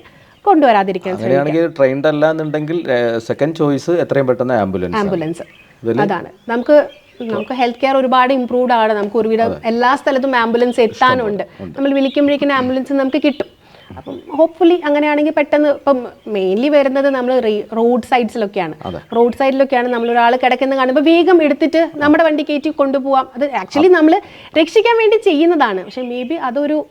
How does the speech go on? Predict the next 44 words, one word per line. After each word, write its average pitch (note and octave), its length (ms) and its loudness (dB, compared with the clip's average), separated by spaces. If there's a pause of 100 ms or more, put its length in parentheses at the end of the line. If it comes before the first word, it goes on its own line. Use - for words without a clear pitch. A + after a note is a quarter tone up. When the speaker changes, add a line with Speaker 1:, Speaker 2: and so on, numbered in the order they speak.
(100)
Speaker 1:
ഇൽ E4 180 4
ഇഫക്റ്റ് D4+ 300 0
ആയിരിക്കും A3+ 280 -2
Speaker 2:
അതൊരു G#3+ 140 -4
വലിയ B2 160 0
Speaker 1:
ഉണ്ടാക്കുന്നത്. B2+ 300 4
Speaker 2:
അപകടം C3+ 360 0
അതിനകത്ത് C3 460 -4
പതിഞ്ഞിരിക്കുന്നത്. A#2+ 580 -2
കാരണം A2+ 140 0
Speaker 1:
പതിഞ്ഞിരിക്കുന്നത്. B2+ 440 2
Speaker 2:
കാറിലോ C3 340 0
Speaker 1:
ആ. - 40 -6
Speaker 2:
അല്ലെങ്കിൽ B2+ 260 -4
അങ്ങനെ B2+ 280 -2
എന്തെങ്കിലും B2 480 -6
വാഹനങ്ങളിലാണെങ്കിൽ A2+ 880 -2 (300)
ഇരുത്തം A#2 380 -2 (140)
already A#2+ 340 -4 (380)
മടങ്ങി. G3+ 340 -4
Speaker 1:
മടങ്ങി. A#3 260 0 (520)
Speaker 2:
അല്ലെങ്കിൽ C4 240 0
Speaker 1:
അപ്പം C4 140 2
ആ C#4 40 2
Speaker 2:
കിടത്തുകയാണെങ്കിൽ E3 520 -2
പോലും D3+ 140 -2
അത് C#3+ 60 0
Speaker 1:
കിടത്തുകയാണെങ്കിൽ D3 180 -2
പോലും C3+ 180 2
Speaker 2:
പ്രോപ്പർ D4 140 2
Speaker 1:
അത് - 60 4
Speaker 2:
ആയിരിക്കില്ല. D4 260 -4
Speaker 1:
പ്രോപ്പർ D4+ 220 -4
ആയിട്ട് D#4 260 -4
കിടത്തില്ല. B3 480 -8
Speaker 2:
ഒരു B2 180 -8
സ്ട്രക്ചർ B2+ 340 -8 (140)
നിർബന്ധമാണ്. G#2 360 -8
Speaker 1:
നിർബന്ധമാണ്. G#3 540 -6 (200)
Speaker 2:
യെസ്. - 260 -16
Speaker 1:
അപ്പൊ D#3 220 -16
എപ്പോഴും B3 300 -4
Speaker 2:
ഒരു D4 80 -4
Speaker 1:
അതൊന്ന് C#4+ 440 0